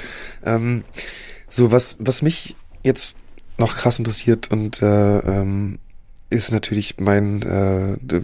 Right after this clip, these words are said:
wie es für dich war, als ich angefangen habe, Kokain so krass zu nehmen. So, weil da, du hast ja mitbekommen, als ich, äh, zweitausendneun war das, ähm, wo ich dann nach Kreuzberg gezogen bin und bei mir sozusagen so richtig schlimm alles anfing. Ich weiß natürlich nicht, inwiefern du da alles so von, äh,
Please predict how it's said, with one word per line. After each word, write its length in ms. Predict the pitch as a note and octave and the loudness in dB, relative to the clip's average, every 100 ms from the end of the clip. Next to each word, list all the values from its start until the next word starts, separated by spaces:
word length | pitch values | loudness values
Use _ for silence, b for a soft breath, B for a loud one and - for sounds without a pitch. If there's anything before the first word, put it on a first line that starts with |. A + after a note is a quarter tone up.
| A#2+ | -2
wie 140 | A2 | -2
es 180 | G#2+ - | -2 -2
für 180 | - G2+ | -4 -2
dich 220 | G#2 - | -2 0
war, 140 | G2 | 2
als 100 | G2 | 4
ich 160 | G#2 - | 2 -2
angefangen 320 | G2+ - G2 | -2 0 -4
habe, 120 | G2 | -4
Kokain 280 | - - F2 | -4 -2 -2
so 100 | F#2 | -4
krass 220 | F2 - | -6 -8
zu 100 | - | -6
nehmen. 300 | F2+ G2 G2 - | -6 -6 -10 -12
So, 320 | A2 F2+ F#2 | -8 -6 -2
weil 120 | F#2+ F#2 | -2 2
da, 240 | G2 A2+ | 4 4
du 100 | G#2 | 4
hast 180 | F#2+ - | 2 0
ja 80 | G2+ | -2
mitbekommen, 400 | - G#2 G#2+ G2+ | 0 -4 -2 -4
als 160 | F#2 | -4
ich, 180 | - - | -8 -6
äh, 240 | G2+ G2+ G2 B B B - | -4 -4 -6 B B B -14
zweitausendneun 580 | - G#2 G2 G2+ A#2 G#2+ | -4 -4 2 4 4 4
war 160 | G2+ | 2
das, 260 | G2+ - - | 2 -2 -6
ähm, 340 | G#2 F#2+ F#2 - | -4 -4 -6 -8
wo 100 | G2+ | -10
ich 120 | - | -8
dann 140 | - | -6
nach 180 | F#2 - - - - - | -6 -8 -16 -18 -10 -10
Kreuzberg 440 | - G2+ - G2+ | -2 -2 0 -2
gezogen 320 | - - G#2 | 0 -2 -2
bin 140 | G2+ G2 | 0 -2
und 100 | G2+ | 0
bei 80 | F#2 | 0
mir 160 | G2 | 2
sozusagen 400 | G2 G#2 - F#2 | 0 -4 -4 -2
so 80 | G2 | -2
richtig 220 | F#2 - | -2 -4
schlimm 280 | - A2+ A#2+ | 0 2 2
alles 220 | - A#2+ | 0 0
anfing. 500 | - G#2+ - G#2+ A2+ B B B B B | -2 -4 -2 -2 -2 B B B B B
Ich 140 | F2+ - | -2 2
weiß 140 | G#2 | 2
natürlich 220 | F#2+ F#2+ | 0 -2
nicht, 120 | F#2+ | -4
inwiefern 460 | G2+ F#2+ F#2+ - F2+ | -4 -4 -4 -4 -4
du 100 | G2 | -2
da 300 | F#2 F2+ F#2 B B B B B - | -2 -2 -2 B B B B B -8
alles 260 | - F#2+ - | -2 0 0
so 120 | G2+ | -4
von, 520 | F#2+ G2 F2+ F#2 F2+ | -4 -4 -2 -6 -4
äh, 380 | E2 G2 F#2 F2 | 0 0 0 -4